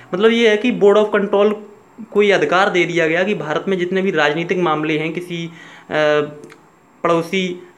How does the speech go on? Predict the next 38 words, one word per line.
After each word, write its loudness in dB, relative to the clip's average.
शासक -2
या -2
पड़ोसी 0
राज्य 0
पर 0
आक्रमण 0
या 4
जो 0
भी 0
बातें 0
हैं, -2
उनको 0
इस -4
चीज़ -6
की -4
जिम्मेदारी 0
सौंपी, -4
सौंपी -2
गई 0
तथा -2
व्यापारिक 0
मामले 0
निदेशक -4
मंडल -4
के -6
हाथों -4
में -4
रहे। -4
जो -6
Court 6
of -2
Director -2
था, 2
अभी -4
पिछले -8
सन -6
सत्रह -2
सौ -2